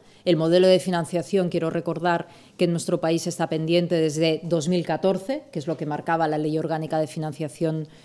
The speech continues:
de las Comunidades Autónomas, la, la lofca, y, por tanto,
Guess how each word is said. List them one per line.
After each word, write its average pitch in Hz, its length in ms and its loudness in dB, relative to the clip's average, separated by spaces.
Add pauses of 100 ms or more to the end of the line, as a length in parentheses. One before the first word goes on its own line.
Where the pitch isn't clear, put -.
(200)
de 170 80 -2
las 160 160 0
Comunidades 160 420 -2
Autónomas, 208 680 0
la, 147 380 0
la 147 160 -2
lofca, 220 540 0 (320)
y, 175 100 0
por - 160 -2
tanto, 180 540 2